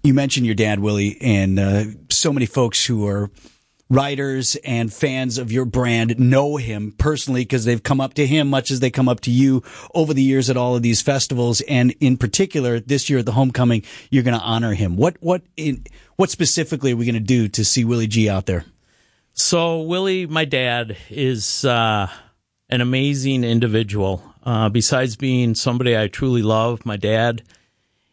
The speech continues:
Speaker 2: he's an amazing artist. He's painting watercolors every single day. He designed some iconic motorcycles over the years. He's influenced the motorcycle industry.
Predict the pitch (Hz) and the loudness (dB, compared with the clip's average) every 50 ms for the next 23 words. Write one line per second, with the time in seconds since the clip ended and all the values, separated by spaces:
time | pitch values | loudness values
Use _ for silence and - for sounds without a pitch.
0 | _ _ - 135 127 117 131 127 120 117 117 123 139 147 135 139 135 113 - 120 | _ _ 0 0 2 2 2 2 2 2 2 2 2 0 0 -2 -2 -2 -2 -2
1 | 120 127 143 165 165 - - - - - - _ _ _ - 123 120 110 98 - | 0 0 0 -2 -2 -4 -6 -10 -12 -16 -20 _ _ _ -2 0 2 2 0 -2
2 | - - - - - 139 113 - - 123 120 123 127 131 123 - 147 139 139 143 | -4 -6 -6 -4 -2 -2 -2 -2 -2 -2 0 2 0 0 0 -2 -2 -2 0 -2
3 | 135 120 131 120 120 123 113 - 147 131 117 117 104 110 113 113 117 135 143 139 | -2 -2 -2 -2 -2 -2 -2 -2 -2 -2 0 0 0 0 0 0 0 -2 -4 -6
4 | - _ _ _ _ _ _ _ _ _ _ - - 135 131 131 123 117 135 117 | -12 _ _ _ _ _ _ _ _ _ _ -4 -2 0 0 0 0 0 0 0
5 | 107 131 127 127 131 139 139 139 139 - - - 135 123 117 113 - - 113 101 | 0 0 0 0 0 0 0 -2 -2 -2 -2 -2 -2 -2 -2 -4 -6 -6 -8 -8
6 | - - - - 147 131 131 139 139 - 127 123 127 127 135 - - 143 139 - | -6 -4 -2 0 0 0 0 0 -2 -2 -2 -2 0 0 -2 -2 -2 -2 -2 -2
7 | 147 151 135 131 135 127 143 139 127 127 123 127 131 135 143 147 156 151 - - | -2 -2 -2 -2 -2 0 0 0 0 0 2 2 2 2 2 0 -2 -4 -6 -10
8 | _ _ _ _ _ _ _ - 135 127 101 107 - - 135 139 151 139 - - | _ _ _ _ _ _ _ -2 0 0 0 -2 -2 0 2 2 2 0 -2 -2
9 | 151 147 147 143 139 135 - - - 131 127 131 131 131 131 - - 123 113 - | 0 2 2 2 0 -2 -2 -4 -2 -2 0 0 0 0 0 0 -2 -2 0 -2
10 | 113 107 - 131 127 147 151 147 143 - - - 156 151 151 156 160 143 | -2 -2 0 2 2 2 4 2 0 -2 -2 0 0 0 2 0 0 -4